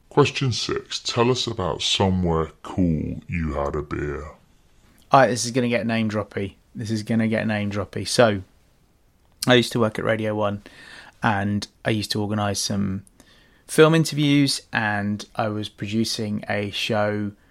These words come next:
Speaker 2: with a presenter called Vernon Kay. Uh, had a great time working on that show.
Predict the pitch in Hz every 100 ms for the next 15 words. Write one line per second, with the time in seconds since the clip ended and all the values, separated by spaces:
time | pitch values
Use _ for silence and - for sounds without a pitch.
0 | _ _ _ 110 104 107 104 107 - 98
1 | 104 104 101 - 127 131 127 _ _ _
2 | 117 110 104 110 107 110 104 - 107 107
3 | 104 - 104 101 - - 107 107 101